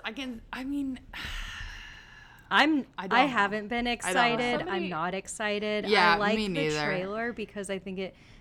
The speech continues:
Speaker 2: taps into nostalgia and, like, oh my God, that Hans Zimmer soundtrack, fire.
Speaker 1: It's so good.
Speaker 2: But
Speaker 1: So
Speaker 2: I
Speaker 1: good.
Speaker 2: like the trailer also because I, you don't have to see any of their mouths move. And I think
Speaker 1: <laughs>
Speaker 2: that's gonna be a
Speaker 1: Yeah.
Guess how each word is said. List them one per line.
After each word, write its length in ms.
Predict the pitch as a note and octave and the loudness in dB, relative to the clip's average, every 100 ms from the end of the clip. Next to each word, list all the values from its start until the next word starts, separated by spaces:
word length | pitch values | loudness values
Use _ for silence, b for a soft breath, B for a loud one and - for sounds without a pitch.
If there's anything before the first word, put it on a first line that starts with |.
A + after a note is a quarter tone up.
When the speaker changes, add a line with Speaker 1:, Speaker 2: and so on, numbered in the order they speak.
| B | B
Speaker 2:
taps 400 | - F#3+ F3+ - | -4 -2 -2 -4
into 240 | A3+ - A3 | -8 -8 -8
nostalgia 720 | G#3+ F#3+ - F3+ F#3 G#3 F#3+ | -6 -8 -4 -2 -2 -2 -2
and, 180 | F#3+ F#3 | -4 -6
like, 260 | E3 D#3+ - | -6 -8 -8
oh 100 | G3 F#3 | -8 -4
my 120 | F3 | -2
God, 180 | D#3+ D#3+ | -2 -4
that 80 | E3 | -6
Hans 360 | F3+ F3+ F3+ | -2 -2 -2
Zimmer 260 | G3 F#3 F#3 | -6 -6 -6
soundtrack, 720 | F3+ E3 E3 E3 D#3+ D#3 D#3+ - - - | -6 -6 -6 -6 -6 -4 -6 -8 -20 -8
fire. 500 | - D#3 C#3+ - - - - | -2 -2 -2 -8 -10 -12 -14
Speaker 1:
It's 100 | D3 | -12
so 240 | - E3+ C#3 | -8 -6 -2
good. 80 | |
Speaker 2:
But 540 | C3 C4+ B3+ A3+ G3+ - | 4 6 6 4 0 -4
Speaker 1:
So 240 | - A#2+ | -8 -2
Speaker 2:
I 120 | G#3 A3+ | 2 2
Speaker 1:
good. 60 | |
Speaker 2:
like 220 | A3+ A3 A3+ | 2 0 -2
the 80 | |
trailer 440 | G#3+ A3+ G#3+ G#3+ G#3 | -8 -6 -4 -2 -2
also 460 | F3 G3 - G#3+ | -2 -4 -4 -6
because 420 | G3 G3+ G3+ G3 - | -6 -6 -6 -8 -8
I, 120 | G3 | -8
you 200 | G3 G#3 | -6 -4
don't 160 | G3+ G3 | -4 -4
have 140 | G3+ | -8
to 100 | G#3 | -8
see 240 | F#3+ G#3 G3 | -10 -6 -6
any 180 | F#3+ | -6
of 120 | F#3 F3 | -8 -8
their 140 | F3+ | -8
mouths 560 | E3+ D#3+ E3 F3+ - C4+ | -6 -6 -6 -6 -10 -8
move. 460 | C#4 D4+ D#4+ E4 - - B B - | -6 -4 -4 -6 -10 -20 B B -10
And 120 | G#3 | -4
I 100 | G3+ | -4
think 320 | G3 G#3+ A3 - | -2 0 0 2
Speaker 1:
<laughs> 20 | |
Speaker 2:
that's 300 | F3+ C4+ - | 4 2 0
gonna 200 | D#4 A3+ | 0 0
be 120 | G3 | 0
a 40 | |
Speaker 1:
Yeah. 40 | F#3 | -2